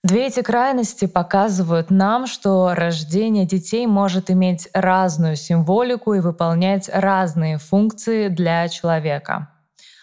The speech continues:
Но сомнения в деторождении или навязчивые желания забеременеть были у людей еще и до ковида, и до войны.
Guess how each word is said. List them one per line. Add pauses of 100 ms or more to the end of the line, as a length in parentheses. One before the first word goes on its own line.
(140)
Но
сомнения
в
деторождении
или
навязчивые
желания
забеременеть (320)
были
у
людей
еще
и
до
ковида,
и
до
войны.